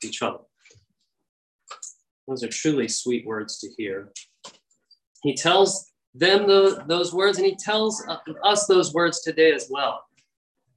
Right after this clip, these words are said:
that in him we may have peace. We have so much trouble in this world, but take heart, Jesus says.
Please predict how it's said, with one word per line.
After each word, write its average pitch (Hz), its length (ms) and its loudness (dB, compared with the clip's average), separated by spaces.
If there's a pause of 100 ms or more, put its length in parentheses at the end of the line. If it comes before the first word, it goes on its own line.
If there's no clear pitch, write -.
(540)
that 147 220 4
in 170 180 6
him 196 440 4
we 160 140 8
may 160 180 6
have 147 360 -4
peace. - 720 -8 (960)
We 156 80 -2
have 170 140 0
so - 280 2 (160)
much 156 360 0
trouble 135 500 -2
in 131 140 -4
this 123 200 -8
world, 117 460 -2 (840)
but 143 120 -6
take 160 300 2
heart, 196 340 2
Jesus - 360 -6
says. 175 560 -2